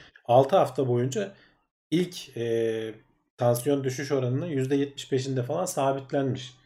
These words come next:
Yani hemen etkisi de geçmiyor kullanmayı bıraksan bile.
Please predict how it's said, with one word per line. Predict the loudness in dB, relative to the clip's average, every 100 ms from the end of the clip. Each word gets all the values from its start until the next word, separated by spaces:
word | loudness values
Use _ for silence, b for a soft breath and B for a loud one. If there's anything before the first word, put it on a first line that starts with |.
| _ _ _ _ _ _ _ _ -2
Yani | 0 2
hemen | 2 4
etkisi | 0 -2 -6 -2
de |
geçmiyor | 2 2 2 -4 -6 -8 -16 -20
kullanmayı | -12 -2 -2 -2 -4 -6
bıraksan | -8 -10 -12 -14 -14
bile. | -20